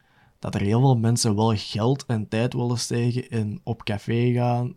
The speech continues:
en in dure etentjes en weet ik veel wat, maar dan eigenlijk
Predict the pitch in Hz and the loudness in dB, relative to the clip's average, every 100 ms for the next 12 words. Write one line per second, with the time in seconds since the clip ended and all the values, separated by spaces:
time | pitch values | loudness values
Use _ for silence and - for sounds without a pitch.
0 | _ 107 107 104 104 110 - 117 107 107 | _ -2 0 0 0 -4 -4 0 2 2
1 | 104 104 113 113 113 113 110 - 117 120 | 0 -4 -8 0 4 4 4 2 0 0
2 | 127 123 131 117 - 110 113 107 110 123 | 0 -2 -2 -2 -2 -2 -4 0 0 0
3 | 135 135 135 147 - - - - _ 107 | 0 2 2 0 -6 -20 -20 -20 _ 2
4 | 104 104 98 123 143 160 165 165 - | 4 4 2 2 6 6 6 2 0